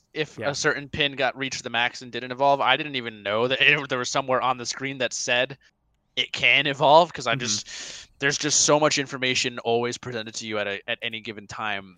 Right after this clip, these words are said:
Speaker 1: that, like, even navigating the menus, while the menu song slaps, I
Speaker 2: Yeah.
Speaker 1: was, I had such a hard time, <laughs> like, actually getting through it.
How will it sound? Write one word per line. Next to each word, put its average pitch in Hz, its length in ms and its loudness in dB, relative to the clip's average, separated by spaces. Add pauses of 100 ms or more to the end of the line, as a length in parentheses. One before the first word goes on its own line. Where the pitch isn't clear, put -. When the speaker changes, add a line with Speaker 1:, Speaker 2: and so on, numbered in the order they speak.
(140)
Speaker 1:
that, 107 300 -6
like, 127 160 -6
even 202 260 -2
navigating 127 500 2
the 113 60 -8
menus, 110 560 -6 (300)
while 120 320 6
the 127 100 -8
menu 165 340 2
song 113 500 2
slaps, 120 760 4 (280)
I 123 120 8
Speaker 2:
Yeah. 120 60 6
Speaker 1:
was, 117 200 -2
I 139 220 4
had 156 120 6
such 151 140 -4
a 117 80 6
hard 147 320 8
time, 139 500 0 (160)
<laughs> - 160 -18
like, 127 220 2
actually 135 440 4
getting 120 260 -2
through 117 220 -6
it. 98 120 -10